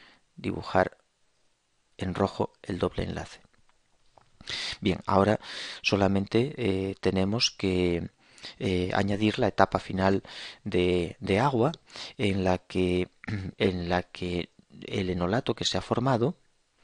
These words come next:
eh, protonará el oxígeno y dará un equilibrio llamado tautomería por el que,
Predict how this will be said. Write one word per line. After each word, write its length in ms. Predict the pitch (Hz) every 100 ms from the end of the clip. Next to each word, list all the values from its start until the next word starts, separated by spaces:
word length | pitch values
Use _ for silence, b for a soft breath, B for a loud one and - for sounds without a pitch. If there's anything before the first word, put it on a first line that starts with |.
| B B B B
eh, 120 | B 104
protonará 560 | 101 98 95 92 104
el 80 | 98
oxígeno 640 | 120 - 143 - 110 113 -
y 140 | 110
dará 340 | 95 107 117 - -
un 160 | 113
equilibrio 520 | 107 - 98 101 110 107
llamado 360 | 95 98 98
tautomería 720 | - 92 - 104 120 110 117 - B B B B -
por 200 | 98 98
el 160 | 98
que, 240 | - 120